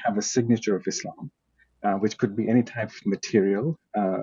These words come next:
an idea or a physical thing, et cetera, and then think about how space-time issues are involved there,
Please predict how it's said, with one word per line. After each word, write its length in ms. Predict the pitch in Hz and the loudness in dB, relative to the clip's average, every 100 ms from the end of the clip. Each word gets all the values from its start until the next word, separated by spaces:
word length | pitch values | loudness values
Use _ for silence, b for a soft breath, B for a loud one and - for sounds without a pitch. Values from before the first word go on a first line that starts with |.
| - | -2
an 100 | 95 | -2
idea 420 | 98 98 104 107 | 0 0 2 2
or 380 | 98 98 92 95 | 2 -2 -4 -6
a 60 | - | -2
physical 360 | 113 117 104 | 0 2 0
thing, 280 | 98 110 101 | 0 0 0
et 80 | 98 | 0
cetera, 400 | - 131 101 135 B B B - | 0 2 2 -2 B B B -4
and 220 | 123 110 | -2 0
then 520 | 135 143 143 131 127 - | 2 2 2 0 0 -2
think 180 | 151 143 | 0 0
about 420 | 123 113 107 110 - _ - | 2 2 2 -2 -18 _ -4
how 200 | 127 117 | 0 0
space-time 680 | - - 117 117 120 107 101 | -2 0 0 0 -2 0 0
issues 320 | 113 113 104 | 0 0 2
are 80 | 98 | 0
involved 480 | 101 117 123 117 | -2 0 0 0
there, 300 | 90 90 139 | -2 -2 -4